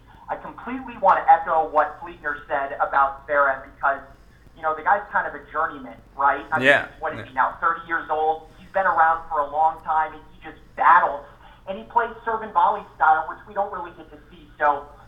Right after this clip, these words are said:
Speaker 1: uh, completely agree with that. And I do think that most likely that's probably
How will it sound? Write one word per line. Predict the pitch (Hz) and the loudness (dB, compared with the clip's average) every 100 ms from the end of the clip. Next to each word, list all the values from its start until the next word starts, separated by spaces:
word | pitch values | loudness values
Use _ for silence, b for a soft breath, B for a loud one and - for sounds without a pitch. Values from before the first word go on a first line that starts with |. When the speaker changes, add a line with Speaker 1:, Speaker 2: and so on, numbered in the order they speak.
| - | -2
Speaker 1:
uh, | 151 151 147 | 2 2 0
completely | - - 269 262 247 208 | -6 -16 -14 -14 -14 -16
agree | 202 196 | -12 -12
with | 180 - | -10 0
that. | 165 160 160 - b b 170 | 4 6 4 -4 b b -4
And | 165 | -2
I | 156 - | -2 -8
do | 247 262 | -14 -12
think | 240 233 - - - | -12 -12 -14 -20 -14
that | 165 165 160 156 | -10 -10 -10 -2
most | 202 214 202 | -2 -2 0
likely | 190 190 180 - | 0 0 -6 -8
that's | 147 - - - | -6 -6 -8 0
probably | 196 233 262 233 | 2 2 -4 -12